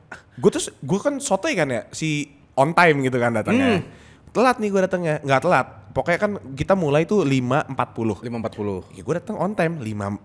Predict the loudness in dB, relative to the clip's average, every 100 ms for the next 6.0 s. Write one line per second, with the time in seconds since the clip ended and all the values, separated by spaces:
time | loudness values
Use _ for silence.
0 | -14 -20 -20 _ -8 -6 -2 -2 -2 -6
1 | -16 _ -20 _ -20 -20 -20 -20 -16 -2
2 | 0 2 0 -2 -6 -20 -20 -18 -14 -14
3 | -14 -8 -2 2 2 2 0 0 0 -4
4 | -4 -8 -12 -10 -8 -10 -14 -16 -12 -12
5 | -10 -12 -14 -12 -10 -8 -8 -6 -6